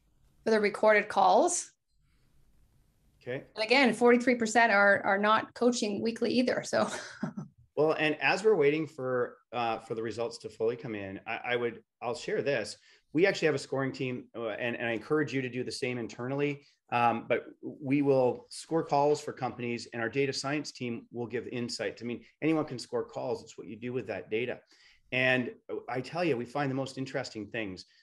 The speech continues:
Speaker 2: So, like, after we've scored the calls, we put them into a document like this, and we're like, "Wow, across the last hundred calls, um, in Justin's team versus Christine's team, look at the difference in how they handled,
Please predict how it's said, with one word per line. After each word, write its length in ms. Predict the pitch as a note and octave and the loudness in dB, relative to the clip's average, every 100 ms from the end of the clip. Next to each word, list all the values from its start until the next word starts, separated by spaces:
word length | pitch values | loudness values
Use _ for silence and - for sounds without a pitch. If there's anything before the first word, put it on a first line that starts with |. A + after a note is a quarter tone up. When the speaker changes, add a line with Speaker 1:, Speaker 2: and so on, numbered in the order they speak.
| - | -4
Speaker 2:
So, 160 | C#3 | 2
like, 200 | C3+ C3+ - | 2 2 0
after 280 | C#3+ - | -2 -2
we've 140 | D3+ C3+ | -2 -2
scored 300 | - D#3 F#3+ | -2 -4 -4
the 60 | |
calls, 480 | F3+ B2+ A2 A2 G#2+ _ _ - | -6 -2 0 -2 -4 _ _ -8
we 80 | D3 | -6
put 160 | - | -4
them 80 | D3+ | -2
into 320 | C#3 C3+ C3+ | -2 -2 -4
a 40 | A2+ | 0
document 420 | B2 C3 C3+ A2+ | 0 -2 -4 -6
like 160 | A#2 | -2
this, 280 | C3 E3 - | 0 0 -2
and 80 | B2+ | -4
we're 60 | B2 | -2
like, 260 | A#2+ A#2 | -2 -2
"Wow, 360 | C#3+ D3 A2+ G2+ _ - | -2 0 0 -4 _ -6
across 340 | - D3 C#3 | 2 2 2
the 60 | C3+ | 0
last 320 | C#3+ D#3 - | 0 0 -4
hundred 320 | D#3+ D3+ C#3+ | -6 -6 -6
calls, 420 | D3 C#3+ A#2 A2 - _ _ | -2 2 2 -2 -8 _ _
um, 460 | - A#2+ A#2+ A#2 - _ _ - | 0 2 2 0 -8 _ _ -12
in 460 | B2 B2 A#2+ A2+ A2 _ - A#2 | -4 -2 -2 -4 -10 _ -20 -16
Justin's 600 | G#2+ C3+ D3 - C#3+ C3 | -4 0 0 0 -4 -4
team 260 | - C3+ B2+ | -4 -4 -2
versus 320 | A#2+ A2+ A2+ | -6 -6 -10
Christine's 540 | - A#2 - C#3 E3 - | -10 -10 -4 -2 -2 -6
team, 400 | A#2 G#2+ G#2 - _ | -8 -6 -8 -12 _
look 160 | C#3+ E3 | -6 -4
at 80 | A3+ | -2
the 80 | D3 | 0
difference 540 | D3 C#3+ B2+ - - | 0 0 -2 -6 -6
in 280 | A2 G#2+ G#2+ _ | -4 -4 -8 _
how 180 | - C3+ | 0 2
they 160 | C#3 | 4
handled, 640 | B2+ B2+ B2+ B2 B2 A#2 | 2 0 0 0 0 -2